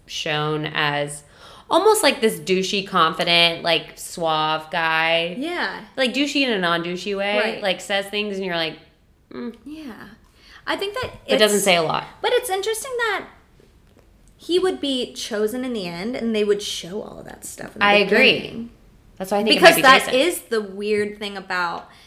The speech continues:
Speaker 2: they haven't shown us much about Eric. And I can't imagine, I've heard some, um, opinions like, you know, they didn't show him talking about his dad because they wanted it to be a, like, a surprise factor for his hometown or whatever the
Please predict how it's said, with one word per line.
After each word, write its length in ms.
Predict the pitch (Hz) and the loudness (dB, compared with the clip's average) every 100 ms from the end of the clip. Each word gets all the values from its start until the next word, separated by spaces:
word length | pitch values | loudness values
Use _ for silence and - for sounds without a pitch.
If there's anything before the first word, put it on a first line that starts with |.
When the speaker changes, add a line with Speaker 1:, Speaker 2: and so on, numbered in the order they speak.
| - | -6
Speaker 2:
they 120 | 233 | 0
haven't 260 | 220 220 - | 2 0 -6
shown 320 | - 220 226 | -6 -4 -4
us 240 | 214 214 | -6 -8
much 380 | - 202 196 190 | -10 -8 -8 -8
about 360 | 185 190 190 - | -6 -4 -4 -4
Eric. 440 | 170 175 170 - - - - | -6 -4 -6 -12 -20 -20 -6
And 100 | 247 | 0
I 120 | 269 | 2
can't 300 | 294 392 403 359 | 0 -6 -6 -4
imagine, 680 | 185 180 180 208 208 208 | -2 -2 -4 -8 -8 -8
I've 280 | - 262 285 | -8 -8 -6
heard 340 | 269 247 226 214 | -2 0 0 -4
some, 680 | 226 208 202 202 196 180 - 196 | -4 -4 -4 -10 -12 -14 -16 -10
um, 720 | 196 175 107 107 165 190 - _ - | -8 -6 -8 -12 -14 -16 -18 _ -10
opinions 680 | - 208 214 202 196 196 190 | -8 -6 -6 -6 -6 -8 -8
like, 400 | 185 180 - - - - - - - - | -4 -4 -6 -10 -20 -20 -20 -20 -18 -6
you 100 | 214 | -4
know, 220 | 185 180 | -2 -4
they 160 | 180 202 | 0 2
didn't 200 | 233 226 | 2 0
show 360 | - 233 226 214 | -4 -2 0 0
him 240 | 226 226 | -2 -2
talking 400 | 214 196 196 190 | -2 -6 -6 -2
about 240 | 185 190 220 | 0 0 0
his 220 | 202 190 | -4 -2
dad 420 | 190 185 180 180 | -2 0 0 -2
because 260 | 180 190 180 | -4 -6 -4
they 100 | 185 | -4
wanted 320 | 180 208 202 | -2 -2 -2
it 100 | 208 | -6
to 80 | - | -4
be 140 | 208 | 0
a, 80 | 196 | 0
like, 480 | 196 - 196 175 - | -2 -6 -4 -4 -4
a 320 | 170 151 170 | -4 -4 -6
surprise 840 | - - - 214 214 220 220 214 - | -8 -10 -2 4 6 8 4 2 0
factor 580 | 226 214 214 226 214 | 4 4 4 0 0
for 160 | 214 160 | 0 -6
his 140 | - | -10
hometown 840 | - 220 226 220 214 208 208 208 185 | -8 -4 -4 -2 -2 0 0 -2 -4
or 60 | |
whatever 400 | 170 190 214 220 | -6 -2 -2 -2
the 100 | 214 | -6